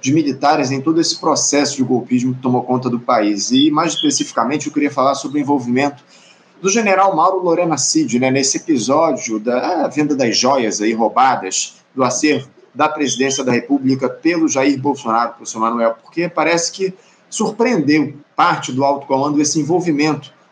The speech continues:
do Mauro Lorena Cid em todo esse caso. Como é que o senhor interpreta essa participação do general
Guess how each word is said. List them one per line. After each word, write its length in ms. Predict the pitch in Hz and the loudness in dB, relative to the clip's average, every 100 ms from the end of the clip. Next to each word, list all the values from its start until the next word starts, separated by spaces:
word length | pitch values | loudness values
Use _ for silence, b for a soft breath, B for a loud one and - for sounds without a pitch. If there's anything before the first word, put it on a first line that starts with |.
| - | -4
do 80 | 135 | 0
Mauro 360 | 131 151 156 | 2 2 2
Lorena 480 | 151 143 139 147 135 | 2 2 2 2 0
Cid 600 | 127 - 143 135 139 147 | 0 2 2 2 2 2
em 80 | 135 | 0
todo 220 | 156 151 | 0 0
esse 220 | 147 160 | 0 -2
caso. 420 | - 117 117 113 b b b _ | 0 2 2 -2 b b b _
Como 100 | - | -6
é 20 | 508 | -2
que 40 | |
o 40 | |
senhor 120 | 427 403 | 0 2
interpreta 560 | 185 - - 190 190 | 0 -2 2 2 2
essa 160 | 180 175 | -2 -4
participação 760 | - 175 170 - - - 165 156 | -4 -4 -4 -4 -2 -2 -2 -2
do 100 | 143 | -2
general 560 | 147 139 143 156 156 | 0 2 2 2 -2